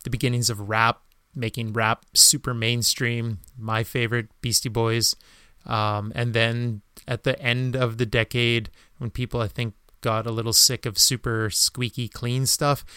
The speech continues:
that's when your, um, alternative and maybe the seeds of grunge came in. Um,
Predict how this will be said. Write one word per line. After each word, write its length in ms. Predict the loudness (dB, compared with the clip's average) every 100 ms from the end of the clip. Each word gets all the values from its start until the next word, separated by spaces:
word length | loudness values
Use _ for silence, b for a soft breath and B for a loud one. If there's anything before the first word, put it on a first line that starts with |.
| B B
that's 260 | -2 -2 -2
when 240 | -2 -2
your, 520 | -2 -2 -2 -4 -6 -10 -10
um, 480 | -6 -6 -8 -12 -16 -6
alternative 760 | -4 0 0 2 2 0 -2 -6
and 280 | -8 -6 -2
maybe 200 | -2 2
the 80 |
seeds 380 | 6 6 4 -6
of 160 | -10 -8
grunge 400 | -6 -6 -6 -6
came 220 | -6 -6
in. 200 | -8 -10 -16 B B B B -8
Um, 540 | -4 -2 -4 -6 -8